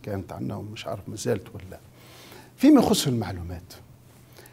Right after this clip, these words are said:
أنا بطبيعة الحال، آه، في ذلك الوقت لم، لم أواكب على عين المكان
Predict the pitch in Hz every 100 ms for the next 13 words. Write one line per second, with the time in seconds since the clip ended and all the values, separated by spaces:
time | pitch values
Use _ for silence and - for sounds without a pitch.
0 | - - 185 202 190 185 165 160 - 190
1 | 190 180 185 151 135 131 139 131 156 -
2 | 131 143 170 - 135 135 131 123 135 120
3 | 147 131 135 135 175 175 139 104 104 117
4 | 131 120 127 170 135 120 117 - 185